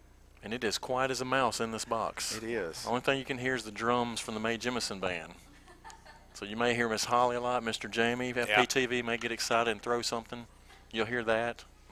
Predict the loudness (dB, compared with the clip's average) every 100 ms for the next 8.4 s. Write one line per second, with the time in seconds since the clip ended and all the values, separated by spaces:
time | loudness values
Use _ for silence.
0 | -16 -12 -14 -16 -12 -8 -4 -6 -4 -8
1 | -8 -16 -20 -20 -20 -20 -20 -20 -20 -20
2 | -20 -20 -20 -20 -20 -20 -20 -6 -2 -2
3 | -4 -8 -4 -2 0 0 0 -2 -2 -2
4 | 0 0 2 0 0 -2 2 2 2 0
5 | 0 0 -2 0 -2 -8 -16 -20 -20 -20
6 | -20 -20 -20 -20 -10 -2 4 6 4 4
7 | 2 2 2 4 4 -2 -20 -14 -8 -8
8 | -2 4 4